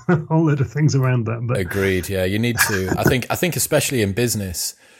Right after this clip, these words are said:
Speaker 2: doubling down on your strengths. I said this in, uh, episode eight with Michael Caju, who's the C E O of Brute Strength Training, and he said himself his route to becoming one of the biggest CrossFit programming operations in the world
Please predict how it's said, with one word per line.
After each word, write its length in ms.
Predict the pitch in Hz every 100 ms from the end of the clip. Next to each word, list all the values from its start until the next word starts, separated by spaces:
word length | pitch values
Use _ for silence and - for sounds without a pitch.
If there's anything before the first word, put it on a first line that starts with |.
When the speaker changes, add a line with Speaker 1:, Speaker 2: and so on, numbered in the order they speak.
| _
Speaker 2:
doubling 280 | - 120 117
down 240 | 107 104 101
on 80 |
your 80 | 98
strengths. 480 | - - 98 92 -
I 100 | 104 -
said 240 | - 107
this 180 | 101 -
in, 340 | 95 95 107 -
uh, 160 | 98
episode 320 | 95 - 104 104
eight 240 | 117 - -
with 180 | 98
Michael 300 | 104 101 98
Caju, 420 | - 107 95 101 90
who's 160 | 92
the 60 | 87
C 320 | - 104 98
E 40 |
O 100 | 92
of 100 | 90
Brute 180 | 95 92
Strength 340 | - 98 90 -
Training, 360 | 95 90 90 - - - -
and 360 | 98 95 92 -
he 360 | 82 107 98 92
said 300 | - 101 90
himself 400 | 92 - 98 90
his 220 | 104 87
route 400 | 92 107 110 - -
to 320 | - 92 87 - - - -
becoming 320 | - 98 104 95
one 140 | 90
of 80 | 90
the 60 |
biggest 300 | 87 98 90
CrossFit 420 | - 95 - 90 - -
programming 460 | - 95 92 90 90
operations 540 | 87 98 90 87 87
in 80 | 90
the 80 | 85
world 520 | 92 101 85 82 82